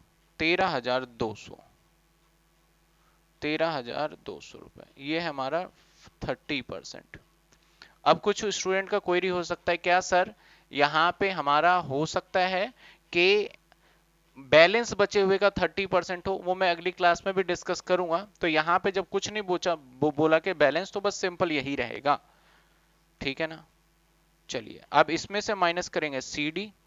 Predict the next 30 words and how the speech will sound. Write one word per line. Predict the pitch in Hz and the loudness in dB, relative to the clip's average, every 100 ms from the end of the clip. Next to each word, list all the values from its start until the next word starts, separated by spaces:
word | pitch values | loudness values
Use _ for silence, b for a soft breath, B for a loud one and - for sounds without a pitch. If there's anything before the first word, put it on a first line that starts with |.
| _ - | _ -6
कितने | 175 - 208 | -6 -2 -2
परसेंट | 202 190 202 190 | 2 0 0 -4
है | 190 | -4
जी | 180 185 | -4 -8
सीडी? | - 170 175 - | -6 -8 -8 -2
टेन | 160 156 | -2 -2
परसेंट | - 107 - - - | -8 -10 -10 -16 -16
है, | - _ b b b b b _ - | -20 _ b b b b b _ -4
बाईस | 123 110 107 | 0 0 -4
सौ | - 73 | -16 -18
रुपए। | - - - _ _ b b - | -18 -20 -20 _ _ b b -8
इसमें | 135 185 202 | -8 -2 -2
से | 196 202 | 0 0
भी | 208 | 0
माइनस | 170 165 170 170 | 0 0 -2 -2
होगा | 143 | 0
सीडी, | 135 - 160 180 | -2 -2 -2 -2
कितने? | 180 170 - 196 - | -4 -8 -6 -8 -6
आठ | 135 117 - | -4 -4 -4
सौ | - | -8
अस्सी | 131 - 135 | -8 -8 -10
रुपए। | - 101 | -10 -12
दोनों | 110 143 170 208 | -2 2 2 0
सीडी | 208 190 180 | -4 -4 -4
को | 185 190 | -2 -4
club | - 139 110 | 0 0 0
कर | 104 92 | -4 -12
देना | 82 73 | -12 -16
है | 71 | -18
आपने। | 64 - - | -18 -20 -20